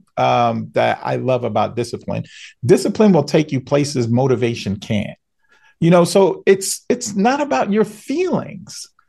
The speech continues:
right? You might not feel like executing on dreams and goals. You might not feel like wanting to do something again.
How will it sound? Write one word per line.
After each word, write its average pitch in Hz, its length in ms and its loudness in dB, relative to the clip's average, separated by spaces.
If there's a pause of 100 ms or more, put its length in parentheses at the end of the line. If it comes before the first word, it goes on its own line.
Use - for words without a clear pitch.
(220)
right? 214 180 2
You 233 120 0
might 311 240 0
not 262 220 0
feel 277 480 0
like 170 340 0
executing 143 760 -2
on 120 200 0
dreams 120 400 0
and 110 160 -2
goals. 120 340 0
You 269 100 -6
might 330 220 -2
not 262 240 -2
feel 294 560 0
like 165 340 0
wanting 165 580 2
to 160 100 0
do 143 260 0
something 135 480 -2
again. 117 520 -4